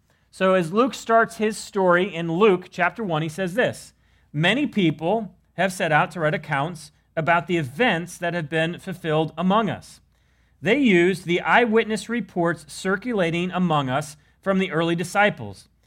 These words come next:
Having carefully," and I want you to catch this, "having carefully investigated everything from the beginning, I also have decided to write a careful account for you, most honorable Theophilus,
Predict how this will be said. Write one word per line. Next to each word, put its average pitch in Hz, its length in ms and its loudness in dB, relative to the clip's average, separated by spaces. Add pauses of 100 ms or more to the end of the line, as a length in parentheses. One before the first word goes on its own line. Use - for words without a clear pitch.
(180)
Having 202 340 2
carefully," 240 640 2
and 185 80 0
I 175 40 0
want 190 220 -4
you 220 80 -10
to 220 60 -14
catch 233 240 -4
this, 120 260 -12 (240)
"having 196 360 2
carefully 269 720 0
investigated 180 1080 0
everything 180 920 0 (220)
from 190 320 0
the 240 80 2
beginning, 185 640 0 (400)
I 214 220 4
also 156 800 2 (180)
have 185 220 0
decided 180 560 0
to 185 140 -8
write 170 260 2
a 165 100 -4
careful 233 540 0
account 190 420 -4
for 185 140 -6
you, 175 380 0
most 156 360 -2
honorable 226 460 2
Theophilus, 190 800 -2